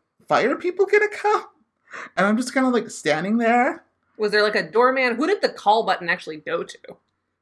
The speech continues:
Speaker 1: I thi-, no, it goes to, like, an emergency service.
Speaker 2: Oh, okay, so not even somebody in the building.
Speaker 1: No,
Speaker 2: So
Speaker 1: it's
Speaker 2: it's
Speaker 1: not
Speaker 2: not like
Speaker 1: someone
Speaker 2: you could
Speaker 1: in
Speaker 2: go
Speaker 1: that
Speaker 2: downstairs and be
Speaker 1: building.
Speaker 2: like, "Hey, I made it out.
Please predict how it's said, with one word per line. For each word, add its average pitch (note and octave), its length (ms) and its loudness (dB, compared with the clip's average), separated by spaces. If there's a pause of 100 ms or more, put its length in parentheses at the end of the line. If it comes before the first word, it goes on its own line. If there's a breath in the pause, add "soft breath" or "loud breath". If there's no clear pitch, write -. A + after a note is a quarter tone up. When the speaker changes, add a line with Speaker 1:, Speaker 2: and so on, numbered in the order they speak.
(180)
Speaker 1:
I G3+ 80 6
thi-, A#3+ 160 0
no, B3+ 180 6
it - 280 -2
goes G3+ 160 2
to, G#3+ 80 -2
like, F3 140 -2
an A#2 80 -4
emergency A#2+ 460 -8
service. - 360 -16
Speaker 2:
Oh, G#3+ 340 2
okay, G#3 140 0
so F#3 120 -4
not G3+ 180 2
even F#3 160 -4
somebody F3+ 260 -8
in F3 140 -4
the D#3 60 -8
building. F3+ 260 2
Speaker 1:
No, C4 60 8
Speaker 2:
So - 40 10
Speaker 1:
it's G3+ 40 6
Speaker 2:
it's G#3+ 40 6
Speaker 1:
not C4 60 8
Speaker 2:
not A#3 80 8
like C4 100 8
Speaker 1:
someone G3+ 60 4
Speaker 2:
you C4+ 80 2
could A3 100 4
Speaker 1:
in A3 60 6
Speaker 2:
go G#3 40 4
Speaker 1:
that G3 80 8 (100)
Speaker 2:
downstairs G3 240 6
and F3+ 80 -4
be F3+ 60 -2
Speaker 1:
building. F#3 120 4
Speaker 2:
like, F3+ 100 0
"Hey, G#3+ 340 6 (380 soft breath)
I F#3+ 80 0
made G#3 180 4
it G#3+ 100 4
out. G3 320 8